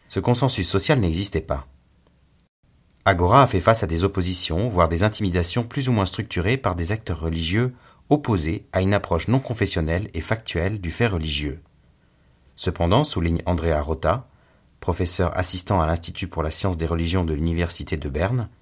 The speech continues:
l'enseignement du fait religieux, aujourd'hui, s'est plutôt construit avec les églises que contre elles. Auteur d'une thèse sur la présence de la religion à l'école en Suisse, il observe que si l'enseignement du fait religieux s'est imposé partout,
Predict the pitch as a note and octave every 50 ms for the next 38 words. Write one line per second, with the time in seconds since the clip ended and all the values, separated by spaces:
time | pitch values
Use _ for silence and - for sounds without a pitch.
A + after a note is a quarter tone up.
0 | _ _ _ - F#2+ A2 A#2+ - E3 D3+ D3 D3+ D#3 D#3+ D#3 A#2+ F2 - - A#2+
1 | G#2+ F2+ D#2 D#2+ D#2 D#2+ G2+ B2+ C#3 C3+ - - F2 E2 D2 D2+ C#2+ D2 F2+ A2
2 | C#3 D#3 - - - - - - - - - - A2 - C#3 C3+ C3+ - D#3 -
3 | - C#3+ C3 - - - D#3+ E3 - - - F#2 G2 F#2+ F#2+ G2+ F#2 A2+ A#2+ A2
4 | G2+ A2 B2+ C3+ C#3 C#3 - - - - F2 - - F#2 - - - D#2 D2 C#2
5 | D#2 - - _ _ _ _ _ _ _ _ _ _ _ _ _ _ - - -
6 | - D#3 D3 B2+ B2 B2 A#2+ - C3+ C3+ C3 - G2 F2 F2 F2 - A#2 G#2+ A2+
7 | A#2+ A2+ F#2+ F2 D#2+ E2+ E2+ F#2+ F#2+ G2 F#2 F#2 G2 F#2 - - - D#2 D#2+ -
8 | - E2 D2+ D2+ - - - G#2 A2 - - - - _ _ _ _ _ _ _
9 | _ _ - - F#2 G#2 G#2 - - D3 C3+ C3+ - - F2+ - - F2+ G#2 B2
10 | B2+ - C#3 C#3 C3+ B2+ B2 B2 A2 G2 F2+ - A2+ G2+ G2 F#2 F#2+ F#2+ F2 F2
11 | E2+ D#2 - E2+ - G#2 G2+ - G2+ F2 D#2+ D#2+ - E2+ D#2 - - - C#2+ F#2